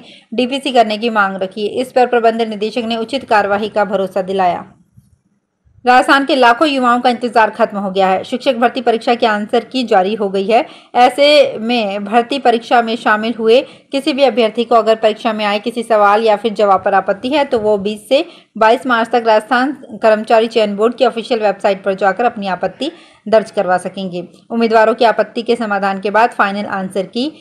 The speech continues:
जारी की जाएगी। इसके बाद अप्रैल के आखिरी या फिर मई के पहले सप्ताह में शिक्षक भर्ती परीक्षा का फाइनल रिजल्ट जारी किया जाएगा। केंद्रीय रिजर्व पुलिस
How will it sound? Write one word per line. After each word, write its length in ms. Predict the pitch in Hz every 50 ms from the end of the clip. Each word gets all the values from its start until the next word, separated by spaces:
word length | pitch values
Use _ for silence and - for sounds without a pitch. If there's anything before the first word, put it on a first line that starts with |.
| - _ _ - -
जारी 240 | 196 208 196 180 175
की 160 | 175 190 190
जाएगी। 480 | 170 185 175 170 165 160 170 175 - 175 - _ _ _ _ _ -
इसके 240 | 233 - - 220 196
बाद 200 | 190 190 190 202
अप्रैल 300 | 190 196 214 202 208 202
के 120 | 208 226
आखिरी 340 | 208 202 196 196 - 262 269
या 100 | 285 247
फिर 160 | 240 - 220
मई 180 | 208 202 208 208
के 120 | 202 233
पहले 240 | 196 226 214 247 240
सप्ताह 360 | 254 - 214 - - 208 202
में 120 | 202 220 240
शिक्षक 280 | - 233 220 - 233 208
भर्ती 300 | 196 208 220 190 220 208
परीक्षा 360 | - 202 190 190 - 240 202
का 140 | 208 - 233
फाइनल 420 | 233 - 226 196 196 196 202 202 202
रिजल्ट 380 | 196 185 175 214 214 262 320 - - _ _ _ _ _ _ _ -
जारी 280 | 214 220 220 202 190
किया 220 | 170 - 196 180 180
जाएगा। 500 | 175 185 175 170 170 165 170 165 156 202 202 _ _ _ _ _ - - _ _ _ -
केंद्रीय 260 | 240 220 220 214 240
रिजर्व 300 | 226 233 233 208 226 226
पुलिस 240 | 220 226 233 226 226